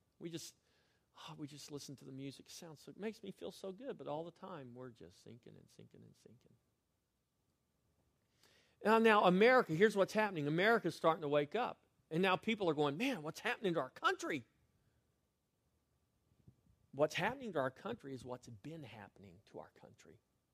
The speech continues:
for many, many decades now. We just were living in Christendom, listening to the beautiful music, not discerning what was going on. Now something slapped us in the face and woke us up, and it's like,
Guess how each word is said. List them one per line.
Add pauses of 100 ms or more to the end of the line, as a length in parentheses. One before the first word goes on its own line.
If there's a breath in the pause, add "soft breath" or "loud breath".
(1200)
for (120)
many,
many
decades
now. (1900)
We
just
were
living
in
Christendom, (400)
listening
to
the
beautiful
music, (640)
not (160)
discerning
what
was
going
on.
Now
something
slapped
us
in
the
face
and
woke
us
up,
and
it's
like,